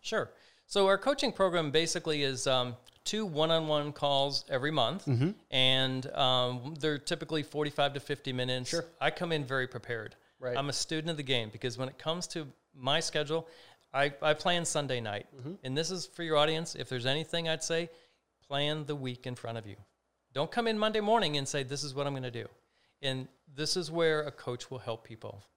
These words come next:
Speaker 1: Bill Gates has a coach. I was talking about Elon Musk.
Speaker 2: Mm-hmm.
Speaker 1: There's a lot of people. Uh, the C E O for Google, he has a coach.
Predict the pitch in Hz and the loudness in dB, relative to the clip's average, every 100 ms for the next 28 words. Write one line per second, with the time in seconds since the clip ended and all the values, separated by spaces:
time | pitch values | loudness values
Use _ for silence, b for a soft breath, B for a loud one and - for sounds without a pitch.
0 | 135 135 143 127 151 151 160 147 139 147 | -8 -4 -2 0 -2 -2 -2 -2 -4 -4
1 | 135 135 - - b b - 107 - 120 | -2 -2 -8 -12 b b -14 -12 -8 -6
2 | 120 120 117 117 143 131 123 120 147 151 | -6 -4 -4 -4 -4 -2 0 0 2 2
3 | - - 127 117 139 165 190 160 165 175 | -2 -6 -6 -4 0 0 2 4 4 2
4 | 147 - 110 110 127 127 123 - 170 165 | -2 -4 -4 0 2 2 2 -2 -2 -2
5 | 160 208 - - _ _ _ - 147 127 | 0 0 -4 -14 _ _ _ -10 -4 -2
6 | 185 - - _ _ 208 202 147 123 - | 0 -2 -8 _ _ -14 -8 -8 -8 -12
7 | - - - | -14 -16 -18